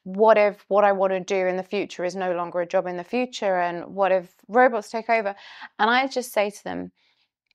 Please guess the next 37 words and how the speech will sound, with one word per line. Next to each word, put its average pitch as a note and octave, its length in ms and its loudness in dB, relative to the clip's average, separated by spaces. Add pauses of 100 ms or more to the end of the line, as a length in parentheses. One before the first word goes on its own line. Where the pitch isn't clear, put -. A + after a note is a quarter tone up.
(160)
"You, A#3 760 0
the, G3 180 -6
the, G#3 360 -4
the G#3+ 80 -2
strength C4+ 420 0
that - 120 -4
you A3 260 -4
have F#3+ 420 -8
is F#3+ 160 -4
being F#3 360 -4
you. F3 340 -4 (100)
You A3 380 2
are F#3+ 360 4 (160)
human. - 600 -8 (160)
You G#3 320 -2
have G3 400 -2
all A#3 200 2
this C4 160 -4
personality, F3+ 1120 -4 (300)
and F#3 160 -2
the F#3 60 -2
way G#3 200 4
you A#3 220 -4
think, F3 600 -4
the G3 80 -4
way F#3+ 280 0
you G3+ 140 -6
act, - 260 -4
the G3 80 -6
way F#3 160 -2
you F#3 160 -8
talk F3 500 -4
is E3+ 160 -8
what E3+ 140 -8
makes - 320 -14
you E3+ 100 -8
you." E3+ 380 -4